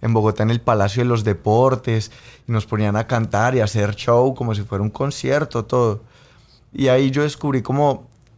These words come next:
que quería dedicarme a eso. Antes yo cantaba en el colegio, todo normal, como creo que todos los que nos dedicamos a esto. Y después salgo y estudio música.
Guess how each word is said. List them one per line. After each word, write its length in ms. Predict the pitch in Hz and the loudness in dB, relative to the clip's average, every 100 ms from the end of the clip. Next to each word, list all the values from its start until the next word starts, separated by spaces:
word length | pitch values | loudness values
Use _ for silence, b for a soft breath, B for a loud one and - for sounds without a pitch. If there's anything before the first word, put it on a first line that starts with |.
| - | -8
que 160 | 127 117 | -6 -2
quería 400 | 131 131 143 139 | 0 2 4 4
dedicarme 540 | 147 120 117 104 117 | 4 2 0 2 2
a 80 | 113 | 0
eso. 220 | 104 98 | 0 -2
Antes 260 | 110 107 117 | -4 -4 -4
yo 120 | 120 | -4
cantaba 460 | 110 107 123 131 | -4 -4 0 2
en 80 | 127 | 0
el 100 | 113 | -4
colegio, 720 | - 131 165 147 131 143 131 127 | -6 -2 0 0 -2 -2 -2 -4
todo 320 | 143 143 135 _ _ - - - | -2 -2 -4 _ _ -18 -16 -4
normal, 540 | 107 104 113 117 110 | 0 2 2 2 0
como 220 | - 101 | -2 -6
creo 260 | 92 - 101 | -6 -6 -8
que 120 | - | -4
todos 300 | 107 123 123 | -4 2 2
los 160 | 123 110 | 2 0
que 100 | - | -2
nos 140 | 107 | 0
dedicamos 440 | 98 98 - 104 110 | 0 -2 -2 -2 0
a 140 | 107 | 2
esto. 300 | 98 92 - - B B B B B B B B | 0 -4 -14 -20 B B B B B B B B
Y 80 | 147 | 0
después 340 | 143 - 147 | 0 0 -2
salgo 260 | - 165 160 | 2 2 4
y 100 | 160 | 2
estudio 440 | 135 - 139 131 | 0 0 2 4
música. 640 | 139 151 135 131 120 131 151 | 4 2 2 0 -2 -6 -6